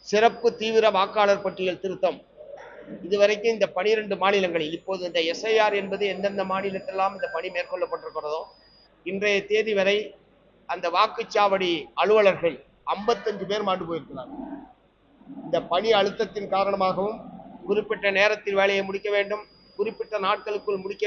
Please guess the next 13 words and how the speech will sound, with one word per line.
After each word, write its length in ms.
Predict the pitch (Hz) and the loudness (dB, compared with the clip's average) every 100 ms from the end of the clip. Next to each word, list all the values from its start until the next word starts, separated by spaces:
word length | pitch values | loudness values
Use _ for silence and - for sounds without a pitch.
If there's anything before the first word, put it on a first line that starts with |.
| 202 | 0
வேண்டும் 220 | 196 196 | 0 -2
என்று 200 | 196 202 220 196 | -4 0 0 2
உயரதிகாரிகள் 760 | 220 214 196 196 190 180 196 185 | 0 0 0 2 2 0 -6 -6
கொடுக்கக்கூடிய 460 | 190 202 196 190 170 | -4 -6 -6 -4 -2
அழுத்தத்தின் 480 | 196 196 202 190 - | -2 -6 -12 -12 -6
காரணமாக 460 | 190 190 180 180 175 226 - - _ _ _ - | -6 -4 -4 -2 -2 -4 -4 -20 _ _ _ -6
அதிர்ச்சியிலும் 640 | 185 220 - 214 208 240 - - - 180 | 2 2 2 -2 0 0 -4 -18 -8 -6
தற்கொலையிலும் 640 | 190 - 233 220 220 233 269 - 156 | -6 2 4 6 4 2 0 -10 -6
ஐம்பத்தைந்து 520 | 185 214 233 220 202 190 | 0 0 0 -2 -2 0
பேர் 160 | 226 202 | 0 0
மாண்டு 180 | 185 175 | 0 -4
போயிருக்கிறார்கள். 480 | 170 - 139 120 _ _ _ _ _ _ _ _ _ - | -6 -8 -10 -10 _ _ _ _ _ _ _ _ _ 2
ஆகவே 340 | 202 226 233 | 4 6 6